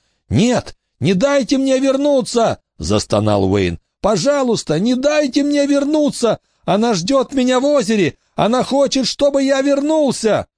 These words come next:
У него поехала его долбаная крыша. Дорн поднял пижаму, скрипя ботинками. «Ну и что в этом нового? Давай отведём его наверх».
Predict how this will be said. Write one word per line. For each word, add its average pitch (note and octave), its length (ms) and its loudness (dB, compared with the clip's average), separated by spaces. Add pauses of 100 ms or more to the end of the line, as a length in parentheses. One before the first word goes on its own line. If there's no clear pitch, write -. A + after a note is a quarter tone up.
(400)
У A2+ 120 0
него D3 340 2
поехала C#3 600 0
его A2+ 240 0
долбаная A2 640 0
крыша. G2+ 560 0 (240)
Дорн G2+ 440 0
поднял G#2+ 480 0
пижаму, F#2 600 0
скрипя F#2 460 -2
ботинками. E2+ 840 -4 (600)
«Ну E3 200 2
и F#3+ 80 2
что - 280 0
в A2+ 60 2
этом F2+ 360 -2
нового? A2+ 500 0 (220)
Давай C3+ 460 0
отведём G2+ 600 0
его F#2 240 0
наверх». E2 580 -4